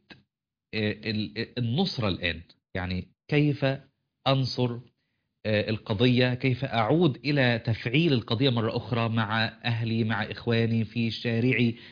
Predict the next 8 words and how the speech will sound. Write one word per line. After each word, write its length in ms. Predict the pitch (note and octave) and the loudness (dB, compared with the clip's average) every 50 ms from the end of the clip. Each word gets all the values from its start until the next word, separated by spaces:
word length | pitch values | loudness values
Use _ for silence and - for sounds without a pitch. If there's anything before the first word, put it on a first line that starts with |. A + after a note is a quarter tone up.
| _ | _
في 140 | _ C#3+ D3 | _ 2 2
مسجدي، 640 | C3+ C3+ B2+ - A#2 G#2+ B2 C#3 A#2+ B2+ B2 B2 B2 | 2 2 -2 -2 -2 2 2 4 6 6 6 6 6
في، 460 | A#2+ - - C#3+ C#3+ C#3+ C#3+ D3 D3 - B2 B2+ | 4 2 0 2 4 4 4 2 0 0 -2 0
آه، 40 | B2+ | 2
مدرستي، 720 | B2+ C3 A#2+ A#2+ B2+ C#3 C3+ - C#3+ B2+ B2+ C3 C3 B2+ | 2 2 2 2 0 0 2 2 0 0 2 2 0 0
في 220 | B2+ - C#3+ - | 0 -2 -4 -2
أي 140 | - E3 D#3 | 0 -2 0
مكان؟ 280 | C3+ C3 - D3 D3 | -2 0 0 0 0